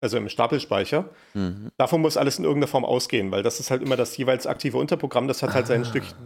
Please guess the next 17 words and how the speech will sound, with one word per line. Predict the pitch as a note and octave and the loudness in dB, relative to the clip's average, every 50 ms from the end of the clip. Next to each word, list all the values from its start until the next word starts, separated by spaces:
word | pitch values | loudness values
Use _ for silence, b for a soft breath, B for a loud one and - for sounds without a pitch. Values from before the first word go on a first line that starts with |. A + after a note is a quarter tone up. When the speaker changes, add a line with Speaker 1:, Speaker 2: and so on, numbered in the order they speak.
| - - | -18 -14
Speaker 1:
im | - C#3+ A#2+ | -8 -6 -6
Stapelspeicher | - - C3 C#3 - G3+ D#3 - - A#2 A2 A2 - C#3 C#3 | -2 0 0 2 2 2 -2 0 0 0 0 2 0 0 0
und | B2+ B2 A2 - | 0 -2 0 0
da | G#2+ G#2+ | 2 0
liegen | A2+ B2+ C3 B2+ C3+ C3 | 2 0 -2 -4 -4 -4
die | A#2+ A#2+ | -6 -2
ganzen | A#2 B2 A#2+ A#2 - - C3 B2 B2 A#2+ A#2+ B B B B B B B B B _ _ | 0 0 0 0 -2 -4 -2 -2 -2 -4 -6 B B B B B B B B B _ _
Variablen | - A#2+ A#2 A#2 A#2+ C3+ C#3 C3 | 0 2 4 4 4 2 2 0
drin, | C3+ C3 B2+ | 2 2 2
mit | B2 A#2+ B2+ | 2 2 2
denen | A#2+ B2 | 0 0
es | B2 - - | 0 -4 0
grundsätzlich | - C3+ D#3+ - F#3 E3 - E3 - | 0 0 2 2 0 0 -2 -4 -2
was | C#3+ A2+ - | -2 -2 0
anfangen | - C#3 E3 - A#2+ G#2+ G#2 | 0 -2 0 0 0 -2 -2
kann. | G2 - G2+ G#2+ C#3 - b b b b _ _ _ - | -4 -4 -4 -4 -4 -8 b b b b _ _ _ 0
Speaker 2:
Ja. | G#2 G2+ F#2 F#2 G2+ C3+ D3+ | 0 0 0 0 -4 -10 -14